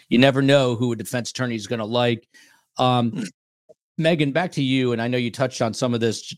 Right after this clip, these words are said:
Speaker 1: uh, Jerry Michael, friend of the show, on here often. Isn't it interesting that we are seeing parents being looked at in these crimes, like the Crumbley case? The dynamics are different. Obviously, uh, there's a, uh, it's a verdict watch right now. That's a school shooting case.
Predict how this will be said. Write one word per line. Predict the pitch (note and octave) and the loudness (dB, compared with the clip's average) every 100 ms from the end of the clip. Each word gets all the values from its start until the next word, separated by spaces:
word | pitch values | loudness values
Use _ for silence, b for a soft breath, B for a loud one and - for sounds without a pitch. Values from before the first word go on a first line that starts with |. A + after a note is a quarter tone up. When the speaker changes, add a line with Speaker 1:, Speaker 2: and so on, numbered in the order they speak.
| - | -6
Speaker 1:
uh, | A#2 | -4
Jerry | G#2 C3+ A#2+ | 0 0 2
Michael, | A#2 A#2 A#2 A2 | 2 0 0 -2
friend | - A#2+ | 0 0
of | G#2+ | -2
the | |
show, | G2 - A#2 A2 | -2 2 4 4
on | A2+ A2+ | 2 2
here | A#2 A2 | 2 2
often. | G#2+ G#2 A#2 - B B B | 2 2 0 -2 B B B
Isn't | D#3+ F3 G3+ | 2 4 2
it | D3+ | 0
interesting | C#3 C#3 C3 - B2 | -2 0 -2 2 2
that | A#2 | 2
we | A2+ | 2
are | A#2 | 0
seeing | - D3+ B2 | 0 0 0
parents | G2+ - C3 C3 B2 - | -2 0 2 4 2 0
being | A#2+ A2+ | -2 0
looked | G#2+ B2+ C3 | 2 2 2
at | A2 | 0
in | A2 | 0
these | A2 - | -2 -2
crimes, | - C3+ B2+ G#2 F#2+ G2 | 0 2 2 0 -4 -6
like | F#2+ | -8
the | G2+ | -10
Crumbley | - C3 C3 C3 A#2+ | -2 0 2 0 -2
case? | B2 A#2+ A#2 - B B B | -2 0 0 -4 B B B
The | |
dynamics | B2+ C#3+ D3 F#3 F3+ B2+ | 2 2 4 2 0 -2
are | A#2 | -4
different. | F2+ C#3 C3 A2+ G#2+ A2+ | -2 0 0 -2 -4 -2
Obviously, | B2 C3+ B2 C3+ B2 | 0 0 -2 -2 0
uh, | A#2 A2 | 0 0
there's | G#2+ A2+ A2 G2 | 0 0 -2 -2
a, | A2 G#2+ | -2 0
uh, | G#2+ G#2 | 0 -2
it's | G2+ | -2
a | A2+ | -2
verdict | G2 C3 C3+ G#2+ | 2 2 2 -2
watch | G#2 G#2+ G#2 A2+ | -4 -4 -4 -4
right | G#2+ | -4
now. | G#2+ A2 G#2+ A2 | -2 0 0 0
That's | B2 A#2+ - | -2 -4 -4
a | |
school | G2+ - B2 | -8 -4 -4
shooting | G#2+ - C3+ B2 A#2 | -4 -4 -4 -4 -6
case. | A2 G2+ G2+ - | -6 -6 -6 -10